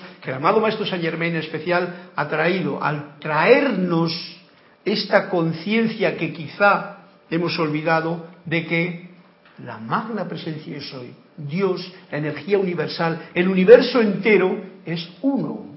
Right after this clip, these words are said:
que está anclado en mi corazón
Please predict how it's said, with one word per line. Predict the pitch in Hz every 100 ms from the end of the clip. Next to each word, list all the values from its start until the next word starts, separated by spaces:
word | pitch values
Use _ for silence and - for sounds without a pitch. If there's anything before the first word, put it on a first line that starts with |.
| - _ _ - - _ _
que | - 156
está | 151 - 240
anclado | 220 180 208 214 175 151
en | 139 135
mi | 147
corazón | - 233 165 - 190 208 269 -